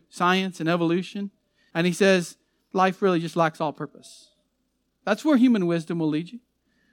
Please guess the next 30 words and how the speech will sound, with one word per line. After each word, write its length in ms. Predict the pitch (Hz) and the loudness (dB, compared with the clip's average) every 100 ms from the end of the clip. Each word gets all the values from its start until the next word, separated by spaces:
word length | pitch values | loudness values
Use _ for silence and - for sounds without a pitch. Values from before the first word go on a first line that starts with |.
| _ _ _ _ _ | _ _ _ _ _
Maybe 220 | 170 180 | -2 0
you've 100 | 202 | 0
heard 180 | 190 208 | 2 2
of 200 | 185 156 | 0 -4
Stephen 260 | - 208 185 | -6 -4 -2
Hawking, 440 | 190 196 - 151 | -2 -2 -6 -4
the 180 | 151 147 _ _ | -4 -6 _ _
famed 340 | 202 196 185 | -2 0 0
British 380 | 175 185 175 - - | 0 0 -2 -6 -6
astrophysicist 720 | 180 - 180 190 180 180 175 | -4 -4 -2 -2 -2 -8 -10
who 80 | 175 | -2
died 280 | 160 175 175 | 2 2 -2
a 40 | |
few 140 | 202 | -6
years 180 | 170 175 | -6 -4
ago. 220 | 175 202 - _ _ _ _ _ _ _ | -4 -8 -8 _ _ _ _ _ _ _
He 80 | 226 | -6
was 80 | 202 | 4
called 160 | 247 | 4
one 120 | 208 202 | 6 2
of 40 | |
the 80 | 165 | 0
smartest 540 | - 220 220 240 226 | 0 4 6 4 0
men 300 | 208 220 233 | 0 0 0
in 140 | 214 185 | 0 0
the 80 | |
world 400 | 160 175 214 220 | 2 2 4 4
during 200 | 185 190 | 2 0
his 100 | 180 | -2
lifetime. 500 | 175 180 180 175 127 | 2 0 0 -6 -6